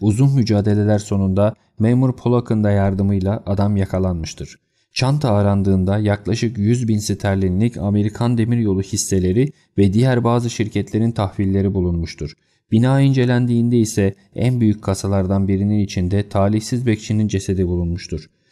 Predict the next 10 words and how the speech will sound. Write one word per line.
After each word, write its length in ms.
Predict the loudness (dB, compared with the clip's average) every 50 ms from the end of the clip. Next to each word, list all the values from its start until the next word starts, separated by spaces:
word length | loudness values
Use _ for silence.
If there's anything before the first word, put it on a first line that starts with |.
| _ _ _
Adamın 360 | -4 0 2 2 2 2 2
kafatasının 720 | 0 -2 -2 -2 -2 -2 -2 -4 -4 -2 -2 0 0 0 0 0
ağır 340 | 0 2 2 2 2 2
bir 140 | 0 0 0
cisim 360 | -2 -4 -4 -2 -2 -2 0
darbesiyle 540 | 0 0 0 0 -2 -2 -2 -2 -2 -2 -2
kırılmış 440 | -4 -4 -2 0 0 0 -2 -2 -2
olduğu 360 | -4 -4 -2 -2 -2 -2 0
anlaşılmıştır. 880 | 0 -2 -2 -2 -4 -4 -4 -4 -4 -4 -6 -8 -10 -14 -16 -16 -18 -20 _ _ _ _ _ _ _ _ _ _ _ _ _ _ _ _ _ _ _ _ _ _ _ _ _ _ _ _ _ 0
Bennington'un 680 | 2 4 4 4 2 2 0 2 2 2 2 2 0